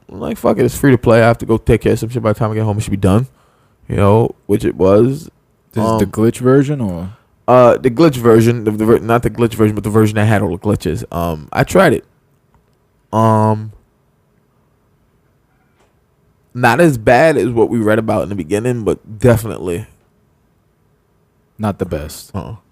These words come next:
Speaker 1: Definitely they have some work to do. Definitely whatever you thought you were getting off, uh, getting rid of, uh, Yuke's,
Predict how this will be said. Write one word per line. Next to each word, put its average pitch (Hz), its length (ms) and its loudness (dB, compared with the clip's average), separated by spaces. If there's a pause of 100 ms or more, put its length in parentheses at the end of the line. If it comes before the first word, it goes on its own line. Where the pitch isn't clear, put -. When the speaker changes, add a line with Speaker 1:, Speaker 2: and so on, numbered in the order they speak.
(600)
Speaker 1:
Definitely 107 560 6
they 104 160 6
have 101 220 4
some 87 180 -8
work 85 180 -4
to 85 80 -12
do. 73 140 -10
Definitely 104 440 -2
whatever 92 300 0
you 104 140 0
thought 101 260 0
you 95 140 -6
were 92 60 -6
getting 95 300 -4
off, 95 320 -12 (100)
uh, 90 360 -10 (380)
getting - 260 -8
rid 90 120 -8
of, 92 140 -10 (340)
uh, 87 260 -8
Yuke's, 95 600 -8